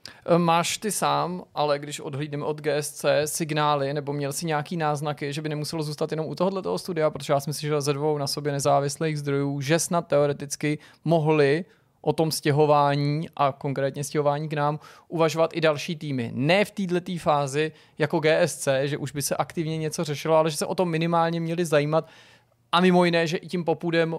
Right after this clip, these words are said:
mohl být tenhle ten první krok G S C, samozřejmě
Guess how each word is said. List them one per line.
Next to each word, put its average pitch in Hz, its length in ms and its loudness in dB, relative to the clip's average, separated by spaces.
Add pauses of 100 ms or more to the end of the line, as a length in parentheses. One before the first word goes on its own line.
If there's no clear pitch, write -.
mohl 160 340 2
být 151 300 2
tenhle 151 240 -4
ten 151 140 -2
první 151 340 -6
krok 151 200 -2
G 147 180 2
S 147 140 -2
C, 143 220 0
samozřejmě 139 460 -2